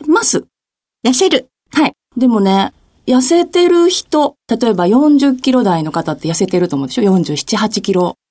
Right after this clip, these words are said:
Speaker 2: うん。
Speaker 1: ガリガリに思うじゃないですか。
Speaker 2: ええ。
Speaker 1: でも私のサロンに痩せたいって来るんですよ。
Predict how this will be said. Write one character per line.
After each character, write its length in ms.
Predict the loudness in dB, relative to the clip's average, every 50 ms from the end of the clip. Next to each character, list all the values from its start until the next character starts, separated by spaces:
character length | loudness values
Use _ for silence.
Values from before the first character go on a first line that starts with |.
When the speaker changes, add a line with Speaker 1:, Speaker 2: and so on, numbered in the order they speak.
| _ _ -10
Speaker 2:
う 20 |
ん。 120 | -8 -4 -2
Speaker 1:
ガ 100 | 0 2
リ 80 | 2
ガ 100 | 2 2
リ 140 | 4 4 4
に 80 | 4 4
思 160 | 4 4 2
う 60 | 0
じ 80 | -2 -6
ゃ 20 |
な 80 | -10 -12
い 60 | -12
で 80 | -12
す 100 | -12 -8
か。 80 | -4 0
Speaker 2:
え 40 | 2
え。 340 | 2 2 2 0 0 -2 -2
Speaker 1:
で 60 | 0 0
も 120 | 0 0
私 240 | 0 -2 0 2 2
の 120 | 2 2
サ 140 | 2 2 0
ロ 100 | 0 0
ン 80 | 0 0
に 180 | 0 0 -2 -2
痩 80 | -2
せ 200 | -2 0 0 0
た 180 | 0 0 2 2
い 80 | 2
っ 60 | 0 -2
て 80 | -4
来 100 | -4 -4
る 80 | -2 -2
ん 40 | -4
で 60 | -6
す 60 | -8
よ。 120 | -10 -16